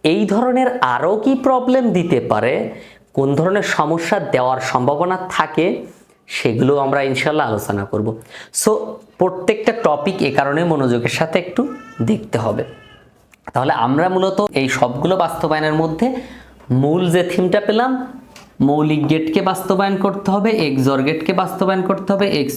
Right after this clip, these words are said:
নর গেটকে বাস্তবায়ন করতে হবে, হাফ অ্যাডারকে বাস্তবায়ন করতে হবে, ফুল অ্যাডারকে বাস্তবায়ন করতে হবে। এখন তুমি আমাকে বলো, মৌলিক গেট, এক্স অর গেট, এক্স নর গেট,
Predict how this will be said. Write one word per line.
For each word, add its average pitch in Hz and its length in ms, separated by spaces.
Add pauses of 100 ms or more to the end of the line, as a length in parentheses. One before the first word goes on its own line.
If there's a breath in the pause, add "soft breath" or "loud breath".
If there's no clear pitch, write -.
নর 131 180
গেটকে 143 320
বাস্তবায়ন 185 500
করতে 185 280
হবে, 196 140
হাফ 139 360
অ্যাডারকে 165 380
বাস্তবায়ন 185 500
করতে 185 340
হবে, 202 180 (680 loud breath)
ফুল 156 260
অ্যাডারকে 117 400
বাস্তবায়ন 110 460
করতে - 340
হবে। - 120 (200)
এখন 185 240
তুমি 214 200
আমাকে 202 320
বলো, 123 340 (1000 loud breath)
মৌলিক 143 500
গেট, 156 300 (840)
এক্স 127 320
অর 143 140
গেট, 151 320 (640)
এক্স 131 260
নর 147 220
গেট, 143 380